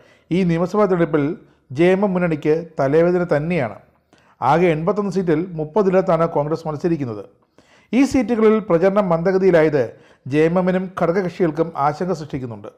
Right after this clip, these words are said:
താഴെത്തട്ടിൽ കോൺഗ്രസിന് പ്രവർത്തകരോ സംഘടനാ സംവിധാനമോ ഇല്ല. ബീഹാറിലും ജമ്മു കാശ്മീരിലും കോൺഗ്രസിന് സംഭവിച്ചത് ജാർഖണ്ഡിലും ആവർത്തിക്കുമോ എന്ന പേടി ഘടകകക്ഷികൾക്ക് വീണ്ടുമുണ്ട്. ജാർഖണ്ഡിൽ കോൺഗ്രസിൻ്റെ സംഘടനാ ദൗർബല്യങ്ങൾ ഒരിക്കലും പറഞ്ഞു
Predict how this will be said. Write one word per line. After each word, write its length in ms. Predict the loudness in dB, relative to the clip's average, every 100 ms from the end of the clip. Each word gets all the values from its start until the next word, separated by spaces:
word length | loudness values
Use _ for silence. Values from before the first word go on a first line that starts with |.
| _ _ -2
താഴെത്തട്ടിൽ 480 | 4 4 4 0 -2 0
കോൺഗ്രസിന് 440 | 0 2 -2 0 0 2
പ്രവർത്തകരോ 460 | 2 2 0 2 0 0
സംഘടനാ 380 | -4 -4 0 0 0
സംവിധാനമോ 520 | 0 0 0 -2 -4 -6 -6
ഇല്ല. 100 | -4 -4 -6 _ _ _ _ _ 0
ബീഹാറിലും 440 | 4 6 6 6 4
ജമ്മു 180 | 0 2
കാശ്മീരിലും 500 | 0 0 0 2 0 -2 -16 _ _ _ 0
കോൺഗ്രസിന് 440 | 2 2 0 -2 -2
സംഭവിച്ചത് 520 | 0 0 0 0 0 0 2 2
ജാർഖണ്ഡിലും 560 | 2 0 -2 2 0 0 -2
ആവർത്തിക്കുമോ 540 | -2 -4 -6 -2 -4 -4 -6
എന്ന 200 | -4 -2 0
പേടി 200 | 0 0 -4 _ _ _ -4
ഘടകകക്ഷികൾക്ക് 720 | 0 0 0 -2 -4 -2 -2 -4 -6 _ -4 -2
വീണ്ടുമുണ്ട്. 420 | -2 -4 -6 -18 _ _ _ _ 2
ജാർഖണ്ഡിൽ 480 | 4 4 2 0 2
കോൺഗ്രസിൻ്റെ 420 | 2 0 0 2 2 2
സംഘടനാ 280 | 0 2 2
ദൗർബല്യങ്ങൾ 480 | 2 2 0 0 -2 -4 -16 _ 2
ഒരിക്കലും 400 | 2 4 2 2 0 -2 2
പറഞ്ഞു 240 | 2